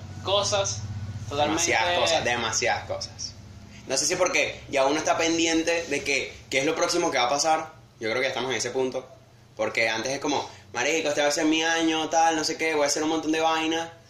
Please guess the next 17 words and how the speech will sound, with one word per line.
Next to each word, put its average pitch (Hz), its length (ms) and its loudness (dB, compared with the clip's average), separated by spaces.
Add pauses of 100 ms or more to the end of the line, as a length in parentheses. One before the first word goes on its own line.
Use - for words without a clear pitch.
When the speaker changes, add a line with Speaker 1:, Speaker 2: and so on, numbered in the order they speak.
(420)
Speaker 2:
Y 127 240 0
seguramente 131 480 0
van 151 100 2
a 151 60 0
pasar 135 160 0
un 117 60 -6
poco 135 160 -2
de 151 100 2
vainas, 147 240 0
pero - 180 0
no 101 120 -6
esperamos 117 420 0
que 127 80 -2
pasaran 113 340 -2 (140)
estas, 127 480 -2
o - 40 -4
sea, 113 300 2